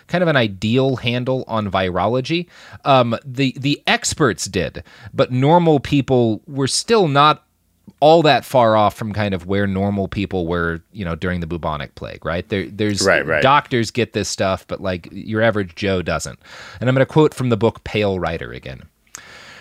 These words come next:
Speaker 1: "During the first wave of the pandemic, the country's Inspector General of Health, Martin Salazar, had lamented the inability of a bureaucratic and underfunded health system to prevent the disease from spreading.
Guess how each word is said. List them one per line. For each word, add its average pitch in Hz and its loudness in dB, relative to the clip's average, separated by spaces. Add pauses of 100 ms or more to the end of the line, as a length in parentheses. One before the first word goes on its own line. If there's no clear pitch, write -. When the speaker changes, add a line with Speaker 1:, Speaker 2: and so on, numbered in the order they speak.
(160)
Speaker 1:
"During 214 4
the 220 2
first 247 4
wave 226 4
of 196 -8
the 185 2
pandemic, 214 2
the - -4
country's 147 0
Inspector 170 -2
General 151 2
of 135 2
Health, 190 0
Martin 101 -2
Salazar, 156 2
had 143 -2
lamented 151 -2
the 127 0
inability 120 0
of 95 -2
a 90 -2
bureaucratic 98 -2
and 85 -2
underfunded 117 -6
health 73 -6
system 78 -8
to 78 -8
prevent 90 -6
the - -10
disease 78 -6
from 80 -12
spreading. 131 0